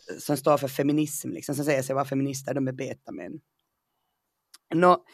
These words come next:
jag lyssnade på ett, ett poddavsnitt av det här Radiokorrespondenterna, eh, och, och det där, det här avsnittet heter Incel,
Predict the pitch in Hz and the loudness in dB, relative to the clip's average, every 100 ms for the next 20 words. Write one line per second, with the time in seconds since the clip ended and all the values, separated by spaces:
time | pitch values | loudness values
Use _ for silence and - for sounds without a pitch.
0 | - - - 196 233 285 294 220 180 - | -20 -20 -2 2 2 2 4 8 8 6
1 | 165 - 202 208 196 147 135 139 135 139 | 0 2 2 4 4 4 0 -2 -2 -4
2 | - 196 180 135 135 139 127 - 131 135 | -2 4 6 4 0 -6 -4 -4 0 0
3 | 135 135 151 220 - _ _ - - 131 | -2 0 2 2 0 _ _ -18 -8 -6
4 | 131 127 127 - - _ - _ - - | -6 -6 -8 -12 -16 _ -20 _ -20 -20
5 | _ _ 135 - 139 135 139 131 151 151 | _ _ -4 -2 -2 0 0 0 -2 2
6 | 147 156 143 143 131 131 135 143 165 160 | 2 4 2 -2 -8 -6 -4 -2 0 0
7 | 131 127 | -2 -4